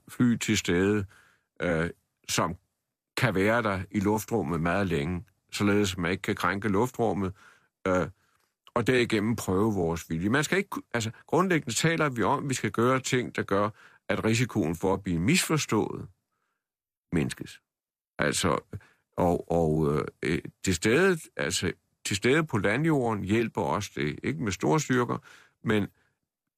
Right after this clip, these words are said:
at have et selvforsvar af Danmark, det ville først være, hvis, hvis, hvis, øh,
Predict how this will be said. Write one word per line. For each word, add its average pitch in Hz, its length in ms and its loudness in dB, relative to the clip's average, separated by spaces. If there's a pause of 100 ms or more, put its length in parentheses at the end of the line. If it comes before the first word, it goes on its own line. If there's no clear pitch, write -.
(180)
at 104 80 0
have 143 120 4
et 160 60 0
selvforsvar 143 600 0
af 87 120 -4
Danmark, 110 520 0
det 120 80 0
ville 127 180 2
først - 380 -2
være, 107 240 2
hvis, 85 220 -4 (280)
hvis, - 360 -2 (280)
hvis, 92 380 2
øh, 76 160 0